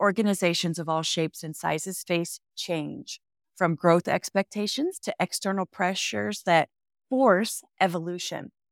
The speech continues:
But what happens when change is cataclysmic,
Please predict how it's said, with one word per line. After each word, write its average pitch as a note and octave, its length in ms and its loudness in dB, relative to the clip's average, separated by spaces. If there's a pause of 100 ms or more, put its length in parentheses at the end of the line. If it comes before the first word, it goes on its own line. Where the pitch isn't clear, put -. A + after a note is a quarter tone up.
(220)
But - 120 -4
what C#4 180 2
happens E3+ 580 0
when E3+ 160 -12
change F3 440 -4
is E3+ 220 -4 (340)
cataclysmic, E3+ 840 -2